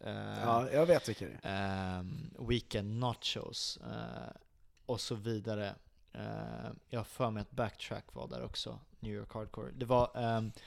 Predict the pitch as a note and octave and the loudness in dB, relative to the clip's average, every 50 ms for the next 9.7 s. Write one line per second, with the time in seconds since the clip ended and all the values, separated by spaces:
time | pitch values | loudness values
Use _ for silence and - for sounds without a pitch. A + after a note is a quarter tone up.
0 | - - - - - - - C#3 B2+ A#2 G#2+ - - C3 - - - - D#3 D3 | -16 -16 -16 -12 -2 6 10 12 12 12 12 10 4 0 -2 0 6 8 10 10
1 | C#3+ C#3+ C#3+ C#3 B2+ B2 A2+ A#2+ A#2 A2 B2+ A#2+ A2+ A#2 A#2 A#2+ C3+ C3 C#3 C3+ | 10 10 8 8 6 4 4 4 2 2 2 2 2 2 2 2 4 4 4 4
2 | B2+ A#2+ A#2+ C3 B2+ - B2+ - C3 B2 A#2+ - C3 B2+ A2+ - A#2 A2+ A#2+ A#2+ | 2 2 0 -2 -2 -2 -2 0 0 0 2 2 2 0 0 0 -2 0 2 2
3 | B2+ C3 B2 - - - - D#3 D3 A#2 - - - C#3 C3+ B2 A2 - A2 - | 2 2 2 0 -6 -2 2 4 4 4 2 -2 0 2 4 4 4 2 -4 -8
4 | A#2+ A#2+ A2+ - - B2 G#2 G2 - A#2 G#2+ - A#2+ A#2+ B2+ B2+ A#2 A2 A2 D#3 | -6 -6 -4 -2 0 0 0 -2 -4 -8 -8 -2 2 4 6 6 6 4 4 4
5 | D#3 - - B2 A2 - B2+ A#2+ A#2 C#3 C#3+ A#2+ G#2+ G2+ G2 G#2+ A2 A2 - B2 | 4 4 2 -2 -4 -4 0 4 6 6 6 6 4 0 -2 -2 2 2 4 4
6 | A#2+ A#2 A#2+ A#2 - - C3 B2+ B2 B2 A#2+ A2+ B2+ B2 A#2+ A#2+ B2 B2+ B2 A#2 | 4 2 0 -2 -2 0 0 2 2 2 0 0 0 -2 0 0 2 2 2 2
7 | - - C3 A2 G2+ - - - - - - - B2 C3+ B2+ A2+ A#2 C3 C#3 A#2+ | 2 0 0 0 0 -2 -6 -14 -20 -16 -4 2 6 6 6 6 6 4 6 4
8 | G#2+ G#2 G#2 G2 - - G#2 F3 - - - - - - - _ - - - G#2 | 4 2 -2 -6 -6 -8 -10 -10 -10 -14 -18 -20 -20 -20 -20 _ -12 -8 -6 -4
9 | G2+ G#2 A2 C#3+ D#3+ D#3 C#3+ C3+ B2 - - G#2+ - G2+ | -4 2 6 6 6 6 4 2 -2 -2 -2 -2 -4 -4